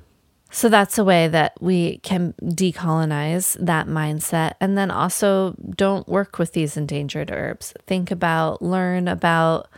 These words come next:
other herbs that you can use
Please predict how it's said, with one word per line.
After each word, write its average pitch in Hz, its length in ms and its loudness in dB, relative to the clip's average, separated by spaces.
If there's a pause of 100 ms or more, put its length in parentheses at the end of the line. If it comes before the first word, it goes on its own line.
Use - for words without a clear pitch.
(560)
other 175 760 4 (800)
herbs 175 440 2
that - 320 0 (680)
you 190 160 0
can 180 260 0
use 175 540 0